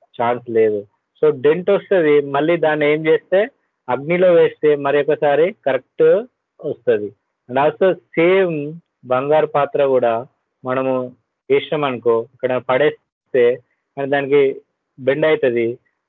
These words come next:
మోల్డ్ అవుతది, కానీ మళ్ళీ ఒకసారి అగ్నిలో వేస్తే మరి కొత్త పాత్ర లెక్క కూడా మనము చేసుకోవచ్చు, ఎన్ని మోల్డింగ్ చేసుకోవచ్చు. కానీ అది ఏంటంటే ఆ వెండి అనేది కరుగుతది,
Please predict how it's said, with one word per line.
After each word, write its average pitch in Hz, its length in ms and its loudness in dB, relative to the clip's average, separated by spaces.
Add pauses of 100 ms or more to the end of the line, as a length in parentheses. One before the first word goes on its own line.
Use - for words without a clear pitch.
మోల్డ్ 151 200 2
అవుతది, 127 580 0 (100)
కానీ 127 140 -2
మళ్ళీ 135 300 0
ఒకసారి 139 400 0
అగ్నిలో 135 440 0
వేస్తే 123 520 0 (340)
మరి 123 140 0
కొత్త 127 300 -2
పాత్ర 135 400 -2
లెక్క 127 240 -2
కూడా 127 220 0
మనము 123 420 -6 (340)
చేసుకోవచ్చు, 110 440 -2 (360)
ఎన్ని 165 340 -2
మోల్డింగ్ 156 520 -2
చేసుకోవచ్చు. 135 480 -2
కానీ 143 160 0
అది 139 180 2
ఏంటంటే 143 500 2 (500)
ఆ - 20 0
వెండి 143 300 0
అనేది 160 440 0 (380)
కరుగుతది, 143 580 2